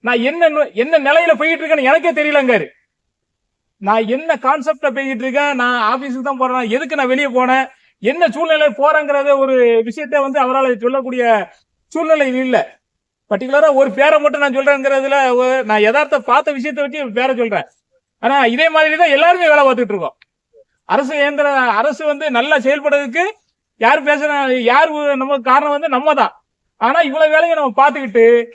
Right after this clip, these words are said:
திருப்பி இவங்க தொடர்ச்சியாக நமக்கு வந்து ஒவ்வொரு முறையும் வந்து தொடர்ச்சியாக மன உளைச்சலை கொடுக்கக்கூடிய சூழ்நிலைக்கு தள்ளப்பட்டிருந்தோம்னா,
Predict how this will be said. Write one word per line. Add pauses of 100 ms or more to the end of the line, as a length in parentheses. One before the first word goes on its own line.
(260)
திருப்பி
இவங்க
தொடர்ச்சியாக
நமக்கு
வந்து
ஒவ்வொரு
முறையும்
வந்து
தொடர்ச்சியாக
மன
உளைச்சலை
கொடுக்கக்கூடிய
சூழ்நிலைக்கு
தள்ளப்பட்டிருந்தோம்னா,